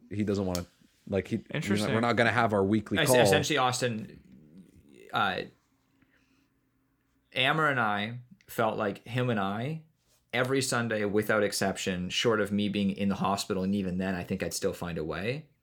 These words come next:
Speaker 3: we'd make the podcast. And so when you had asked,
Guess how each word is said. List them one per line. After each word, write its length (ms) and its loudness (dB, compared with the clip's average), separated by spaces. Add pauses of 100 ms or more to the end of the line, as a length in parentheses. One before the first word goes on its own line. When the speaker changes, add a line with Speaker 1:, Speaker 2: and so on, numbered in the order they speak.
(220)
Speaker 3:
we'd 240 0
make 180 -2
the 60 -6
podcast. 720 -8 (480)
And 160 0
so 120 2
when 240 0
you 180 2
had 100 4
asked, 500 -2